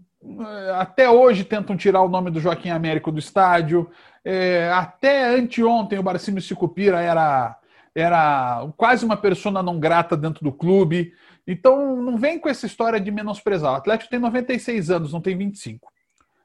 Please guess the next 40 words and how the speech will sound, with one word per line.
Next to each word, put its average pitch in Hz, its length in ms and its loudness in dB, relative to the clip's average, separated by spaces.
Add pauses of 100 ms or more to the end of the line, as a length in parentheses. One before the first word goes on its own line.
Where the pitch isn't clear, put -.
E 330 40 2
o 349 60 4
segundo 294 360 0
ponto: 147 400 -4 (440)
não 370 100 2
é 294 160 2
ele 226 200 2
que 220 120 -6
vai 208 140 2
decidir 190 360 -6
quem 208 200 -4
é 185 60 -2
torcedor 180 440 -2
e 175 40 -2
quem 190 140 -2
não 190 160 -4
é 160 80 -2
do 175 100 0
Atlético. 180 460 -6 (1160)
O 180 60 2
Atlético 196 380 2
é 254 40 2
muito 240 340 2
grande 175 500 2 (360)
e 214 60 -4
o 214 40 2
Atlético 226 300 0
tem 254 100 -4
torcedores 233 560 0
de 240 80 -2
verdade 202 640 2
que - 140 -8
não 403 160 -8
são 415 320 2
os 403 100 4
que - 140 -4
ele 254 220 2
acha 202 300 2
que 180 120 -8
são. - 380 -4